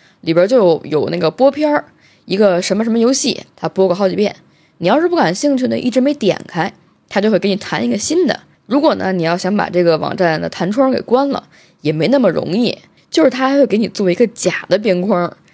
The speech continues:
把那个关闭的按键给模糊化了，在那个叉儿上面再加一个叉儿，然后你稍微没注意看，一下就防不胜防的点错了，就直接跳转了呀！这个真是一点儿办法都没有。而且我记得那个时候有一个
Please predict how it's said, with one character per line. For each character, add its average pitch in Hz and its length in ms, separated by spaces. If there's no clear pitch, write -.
把 - 140
那 196 160
个 175 300
关 277 320
闭 262 120
的 196 100
按 214 280
键 208 240
给 170 140
模 233 260
糊 - 180
化 247 280
了， - 200
在 208 160
那 190 80
个 170 100
叉 - 200
儿 269 140
上 240 180
面 165 160
再 214 160
加 165 160
一 165 40
个 170 100
叉 - 180
儿， 170 180
然 240 120
后 330 120
你 202 100
稍 277 240
微 311 180
没 196 160
注 180 180
意 170 80
看， - 340
一 165 120
下 208 220
就 151 160
防 160 240
不 226 80
胜 226 160
防 147 120
的 156 80
点 156 200
错 185 260
了， - 140
就 294 100
直 277 120
接 330 120
跳 311 220
转 160 240
了 - 80
呀！ 185 200
这 349 160
个 262 80
真 269 160
是 302 140
一 269 100
点 190 260
儿 - 100
办 226 160
法 202 100
都 135 120
没 135 180
有。 - 200
而 - 140
且 320 140
我 170 160
记 240 180
得 196 120
那 254 180
个 196 100
时 - 100
候 190 80
有 170 100
一 - 120
个 151 320